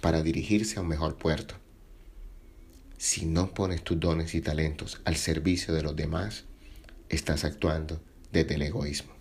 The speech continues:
Hoy te habló tu amigo Luis Gabriel Cervantes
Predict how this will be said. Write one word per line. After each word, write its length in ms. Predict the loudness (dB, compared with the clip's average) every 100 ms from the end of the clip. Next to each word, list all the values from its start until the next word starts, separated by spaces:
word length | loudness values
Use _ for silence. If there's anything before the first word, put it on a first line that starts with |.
| -20 -20 -20 -20 -18 -16 -16 -16 -16 6
Hoy 140 | 8
te 100 | 8
habló 160 | 6 4
tu 80 | 4
amigo 360 | 2 0 0 0
Luis 240 | 6 6
Gabriel 300 | 6 0 0
Cervantes 600 | 0 0 2 0 -6 -12